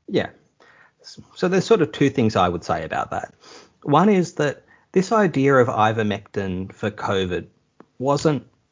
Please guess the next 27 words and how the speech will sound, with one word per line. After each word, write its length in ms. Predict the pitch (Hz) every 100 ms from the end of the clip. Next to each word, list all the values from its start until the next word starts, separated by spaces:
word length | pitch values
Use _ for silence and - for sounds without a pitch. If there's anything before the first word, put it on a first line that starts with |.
| _
thunder 460 | _ - 107 107 98
from 140 | -
a 60 | 92
clear 280 | - 107 87
blue 240 | 95 90
sky. 460 | - - 82 80 -
There 120 | 127
was 240 | 107 147 185
a 80 |
little 360 | 160 127 131 127
bit 200 | 113 107
of 220 | 98 92
precursor 640 | - 92 90 - 82 - 90
to 80 | 90
this 320 | - - -
in 160 | 113
that 240 | 110 113 - - - -
ivermectin 580 | - 143 208 175 - 143
had 220 | 117 123
been 220 | 123 110
looked 260 | 104 120 -
at 340 | - 98 - _ _ _ -
as 580 | 104 98 98 98 98 -
an 180 | - 101
antiviral 920 | 107 107 104 107 95 92 90 92 87
agent 260 | 85 - -
before, 400 | - - -